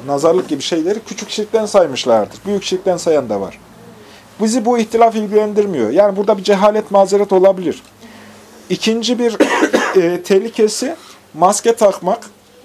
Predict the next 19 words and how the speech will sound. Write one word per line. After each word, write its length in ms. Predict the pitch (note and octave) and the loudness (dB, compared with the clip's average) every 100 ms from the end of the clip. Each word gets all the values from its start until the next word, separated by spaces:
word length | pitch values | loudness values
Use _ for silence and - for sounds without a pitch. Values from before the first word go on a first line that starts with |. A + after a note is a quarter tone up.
| B3+ | 0
kafirlere 540 | F3 F3 F#3 G3 A3+ | 2 2 0 2 4
benzemektir. 680 | G#3+ F3+ C3+ A#2 G#2+ - - - _ _ - | 2 0 -2 -4 -8 -10 -16 -18 _ _ -8
Yani 180 | C3 C3 | -6 -2
şeytana, 640 | - D#3 E3+ F3 F3+ D#3+ - - | 0 2 2 2 2 0 -2 -8
e, 280 | C3+ C3 C3 B2+ - | -4 -2 -2 -4 -10
şeytan 480 | - D#3+ D#3 F3+ E3+ | -4 -2 0 -4 -2
kendisine 480 | F3 E3 - E3+ E3 | -4 -4 -6 -6 -4
kulluk 340 | - E3+ G3 F#3 | -2 -2 -2 -4
ettirmek 440 | F3+ F3 G3 F#3+ | -4 -6 -4 -6
için, 320 | - C#3 A2+ - B2+ | -8 -8 -10 -10 -10
e, 60 | |
planladı 580 | B2 C#3 A#2+ A#2 A2 A2 G#2+ | -8 -2 -2 -2 -6 -6 -8
bu 180 | G#2+ - | -8 -10
şeyi. 340 | - A#2+ E3+ C#4 - - C4 C#4+ - - G3 | -10 -6 -6 -8 -18 -20 -20 -20 -20 -20 -8
E, 300 | D3+ C3+ C3+ C3 - F#3 | -2 0 0 -4 -8 -2
bu 140 | B3 - - - - - - - - - - - - - - - - | 0 0 -4 -18 -20 -20 -20 -20 -20 -20 -20 -20 -20 -20 -20 -20 -14
sistemi 600 | - A#3 - A3 G#3+ B3 | -6 -4 0 0 0 0
kabullenen 680 | A3+ A3+ A3+ A3+ A3+ C4 | 2 4 2 2 0 -4
kimselerin 680 | - A3+ - A3 A3+ A3+ | -4 -2 0 4 4 2